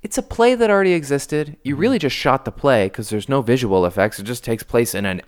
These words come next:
Speaker 1: alley.
Speaker 2: Right.
Speaker 1: And I'm sure the performance is good, but do we need to nominate Denzel every single year?
Speaker 2: Yeah. Th-, was he nominated last year too?
Speaker 1: Yeah.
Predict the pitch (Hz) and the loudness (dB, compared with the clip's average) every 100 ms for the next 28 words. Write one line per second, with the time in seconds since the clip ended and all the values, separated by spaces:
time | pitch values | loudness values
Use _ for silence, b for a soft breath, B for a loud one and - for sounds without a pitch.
0 | - 104 117 78 95 - - 127 123 196 | -4 0 0 -4 -10 -12 -8 -4 0 0
1 | 196 277 254 190 - 180 190 151 123 135 | 2 0 0 -2 2 2 2 -2 -2 0
2 | 131 147 226 262 277 262 240 220 208 190 | 0 -4 -8 -6 -6 -4 -4 -2 -2 -2
3 | 190 190 180 170 175 180 - 175 170 160 | -2 0 0 0 0 -4 -4 -4 -2 -2
4 | 151 151 104 107 107 139 165 175 202 262 | -2 -4 -8 -8 -10 -6 0 0 0 0
5 | 208 214 214 156 104 117 - 160 160 170 | -2 0 -2 -2 -4 -8 -8 -10 -8 -8
6 | 214 - 247 370 | -8 -2 0 0